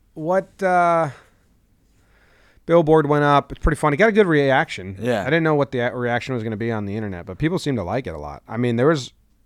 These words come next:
Speaker 1: someone posted it to, like, the Yankees subreddit,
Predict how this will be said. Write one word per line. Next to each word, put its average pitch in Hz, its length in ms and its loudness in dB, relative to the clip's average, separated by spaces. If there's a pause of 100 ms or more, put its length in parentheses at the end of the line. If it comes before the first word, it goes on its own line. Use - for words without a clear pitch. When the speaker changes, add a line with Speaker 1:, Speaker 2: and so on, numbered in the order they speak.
(500)
Speaker 1:
someone 170 280 -4
posted 135 320 -2
it 95 80 -8
to, 113 80 -10
like, 95 240 -10
the 90 240 -10
Yankees 98 400 -14
subreddit, 156 720 4